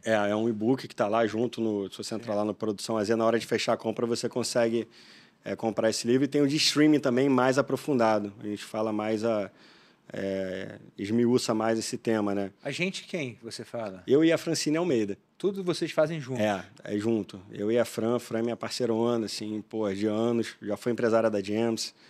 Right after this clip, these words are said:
Speaker 1: já trabalhamos juntos em eventos, né? Eu com a minha empresa, ela com a dela.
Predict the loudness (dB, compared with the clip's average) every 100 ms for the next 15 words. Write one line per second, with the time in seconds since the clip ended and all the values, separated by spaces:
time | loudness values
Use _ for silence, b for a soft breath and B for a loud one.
0 | B B -6 -2 0 2 2 2 0 0
1 | -4 -4 -2 -2 0 0 0 -2 -4 0
2 | 4 4 2 -2 -2 2 2 4 0 0
3 | 2 6 6 4 0